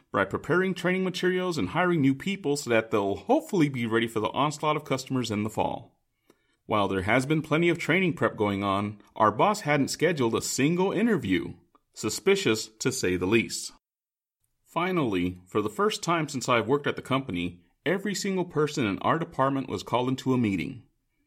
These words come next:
The meeting began with a sad-faced girl from Human Resources going into a spiel about restructuring, company challenges,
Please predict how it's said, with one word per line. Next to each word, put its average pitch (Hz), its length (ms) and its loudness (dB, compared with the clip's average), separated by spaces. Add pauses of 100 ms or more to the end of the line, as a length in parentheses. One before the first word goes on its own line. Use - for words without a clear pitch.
(320)
The 87 60 -2
meeting 131 280 6
began 135 400 4
with 120 120 -2
a 101 40 -6
sad-faced 127 600 0
girl 123 260 2
from 110 160 -6
Human 123 260 2
Resources 113 540 0
going 117 200 2
into 131 220 -2
a 131 40 0
spiel 110 420 2
about 92 240 0
restructuring, 117 840 -2
company - 320 -4
challenges, 110 720 -2